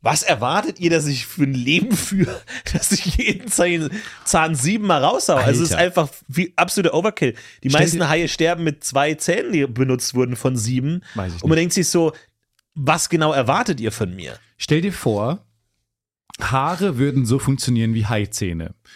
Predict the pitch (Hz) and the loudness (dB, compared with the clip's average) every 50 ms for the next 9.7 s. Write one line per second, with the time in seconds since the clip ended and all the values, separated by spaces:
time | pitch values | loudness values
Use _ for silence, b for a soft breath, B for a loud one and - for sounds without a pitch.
0 | B B B B B B B B 117 - 151 135 156 285 160 139 127 - - 104 | B B B B B B B B 0 2 2 2 2 2 2 0 0 0 -4 -6
1 | 95 101 127 151 156 143 147 - - 104 87 - - - - _ _ - 113 101 | -4 -2 0 0 0 0 -2 -2 -2 -4 -4 -6 -8 -10 -10 _ _ -4 -2 0
2 | 104 101 98 90 90 85 76 71 78 - - - 160 143 120 143 131 110 71 65 | 0 0 -2 -2 -4 -4 -6 -8 -12 -6 -2 0 0 2 2 0 -2 -2 -4 -8
3 | - _ _ _ _ _ _ - - 151 151 156 151 143 139 139 147 123 139 139 | -16 _ _ _ _ _ _ -4 2 2 4 4 2 0 0 0 0 0 0 -2
4 | 123 - 131 113 98 101 85 - - - - 165 196 202 170 135 151 185 214 214 | 0 0 -2 0 0 -2 -4 -4 -2 -2 0 0 0 0 0 0 0 0 0 0
5 | 220 214 - - - _ - 147 151 - - - 131 135 139 - - 123 113 117 | -2 -4 -6 -10 -10 _ -8 -4 -4 -4 -2 -2 -2 -2 -2 -2 -2 -2 -2 -2
6 | - 110 117 127 156 151 - - - 170 165 - 170 147 110 139 120 95 80 80 | -2 -2 0 0 0 0 0 0 2 0 0 2 0 0 0 0 -2 -2 -4 -6
7 | - - _ B B B B B B B B B B B B _ - 131 123 123 | -10 -12 _ B B B B B B B B B B B B _ -4 -2 -2 -2
8 | 113 131 123 - - - 120 123 151 - 135 139 131 139 165 180 - - 139 139 | -2 -2 -2 -2 -2 0 0 0 0 0 -2 0 0 0 -2 -2 -4 -4 -2 -2
9 | 147 151 139 131 127 143 147 143 - - - - - | 0 0 0 0 0 0 0 -2 -4 -6 -10 -10 -14